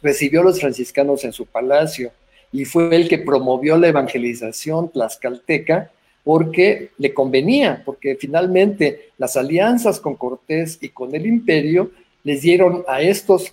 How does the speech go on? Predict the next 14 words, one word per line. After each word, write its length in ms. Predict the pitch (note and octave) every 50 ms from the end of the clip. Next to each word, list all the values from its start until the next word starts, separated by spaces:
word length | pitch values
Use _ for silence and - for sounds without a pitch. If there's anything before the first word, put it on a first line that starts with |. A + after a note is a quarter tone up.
| _ _ _
señores 540 | - D3+ C#3+ C#3 D#3+ F3 F#3 F3 D#3 E3 -
tlaxcaltecas 800 | C3+ A#2+ A#2 - - D#3+ F3 E3 G3+ E3+ B2+ - F3 F3+ F3+ - _ _ _ -
una 160 | F3+ F3+ G3
gran 260 | E3+ D#3+ F#3 F#3+ F#3
cantidad 320 | F#3 E3+ D#3+ D#3 E3 F3 F3+
de 80 | F3+
beneficios, 800 | E3 D#3 C3+ B2+ B2+ - - A#3 C4 A#3+ - D#3+ C#3 B2 - - _ _ _ _ _
¿no? 140 | F3+ A3+ C4
Es 100 | G3 D#3
decir, 400 | D#3+ - E3 E3 E3 E3 - -
la 160 | - C#3+ C#3+ C#3+
actitud 640 | C#3 - - D#3+ D#3 D#3+ - - G#3+ A#3+ B3+ B3 A#3+ B3 - - _ _ _ _
de 200 | D3 C#3+ D#3+ -
sometimiento 1160 | - - D#3 C#3+ C#3+ C#3+ C#3 - D3 C#3+ D3+ F3 G3+ A3+ G#3+ F#3+ E3 - - F3 A3 C#4 -